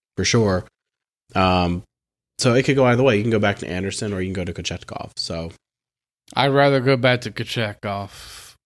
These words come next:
Speaker 2: because there's also Raanta too, but I think Kochetkov is probably gonna start
Speaker 1: I think Raanta's
Speaker 2: against
Speaker 1: hurt.
Speaker 2: him.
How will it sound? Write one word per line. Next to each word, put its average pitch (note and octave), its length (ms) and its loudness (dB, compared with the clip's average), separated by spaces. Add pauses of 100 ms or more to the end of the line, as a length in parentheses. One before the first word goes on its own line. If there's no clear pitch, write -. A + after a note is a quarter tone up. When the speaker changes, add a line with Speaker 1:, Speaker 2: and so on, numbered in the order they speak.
(120)
Speaker 2:
because B2 340 2
there's C3 160 0
also D#3 340 4
Raanta C3 480 2
too, A2 380 0
but G2+ 160 -4
I G#2+ 160 0
think G#2+ 240 -2
Kochetkov G2+ 600 2
is F#2+ 120 -2
probably F#2+ 420 0
gonna F2+ 260 -4
start E2+ 420 -2
Speaker 1:
I - 80 0
think F#3 100 0
Raanta's A#2 260 2
Speaker 2:
against F#2+ 180 0
Speaker 1:
hurt. D2 260 -4
Speaker 2:
him. - 100 -14